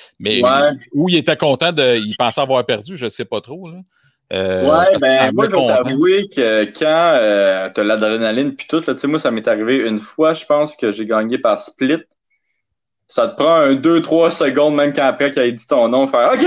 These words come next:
Speaker 2: OK, oui, c'est moi, OK, yes ! <laughs>
Speaker 1: Ok.
Speaker 2: Parce que, tu sais, t'es tellement, t'es tellement dans le moment que c'est con, puis tu sais, le, c'est stupide, là, mais juste la façon que le juge, il, il dit ton nom, tu sais, des fois, c'est un petit peu différent.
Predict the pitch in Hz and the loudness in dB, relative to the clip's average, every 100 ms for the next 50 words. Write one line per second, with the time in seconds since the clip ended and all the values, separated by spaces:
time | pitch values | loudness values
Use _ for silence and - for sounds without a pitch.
0 | 269 190 269 254 - 262 285 220 254 233 | 2 2 2 2 2 2 2 2 0 0
1 | 254 - - - 180 - 165 - 117 113 | -2 -2 -8 -4 -4 -6 -14 -4 -2 -2
2 | - 147 143 - 143 - 190 151 135 143 | -2 -4 -2 -2 -2 -2 -2 0 0 0
3 | 143 165 180 160 135 127 147 170 165 127 | 0 2 2 2 -2 -2 -2 0 0 0
4 | 120 123 117 139 170 170 120 107 110 _ | 0 0 0 2 0 -2 -4 -4 -6 _
5 | _ _ _ _ - 135 120 160 160 - | _ _ _ _ -10 -4 0 0 0 0
6 | 175 170 143 131 127 - _ _ - 131 | 0 2 0 -2 -10 -16 _ _ -10 -10
7 | 127 - - 143 156 117 127 117 101 104 | -10 -14 -6 0 0 0 0 0 -2 -2
8 | 110 160 160 117 104 110 107 143 135 110 | -2 -2 0 -2 0 -2 -2 -6 -4 -4
9 | 95 95 104 107 110 135 135 110 104 104 | -2 -4 -6 -8 -2 0 0 -4 -8 -6
10 | 101 98 95 92 90 98 - - - 110 | -6 -8 -10 -12 -14 -20 -20 -10 -2 0
11 | 104 107 117 117 110 107 98 120 113 104 | 2 2 0 0 -2 -4 -2 -4 -4 -6
12 | 101 - 117 - - 107 98 107 117 117 | -8 -8 -8 -8 -4 0 2 2 2 0